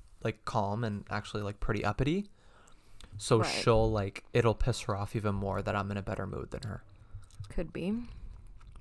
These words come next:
Speaker 1: Uh, do you think that's how humans work?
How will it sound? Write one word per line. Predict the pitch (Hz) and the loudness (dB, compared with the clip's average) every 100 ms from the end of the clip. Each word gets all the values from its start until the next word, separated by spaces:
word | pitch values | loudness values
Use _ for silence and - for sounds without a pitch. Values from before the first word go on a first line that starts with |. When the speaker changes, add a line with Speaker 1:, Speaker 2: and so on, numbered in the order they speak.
| - - - _ _ _ _ - - _ - - - | -20 -20 -20 _ _ _ _ -20 -20 _ -20 -20 -2
Speaker 1:
Uh, | 127 | 0
do | 123 123 | 2 2
you | |
think | 127 135 | 2 4
that's | 123 | 2
how | 127 | 2
humans | 117 117 113 | 2 2 2
work? | 107 131 | 0 -4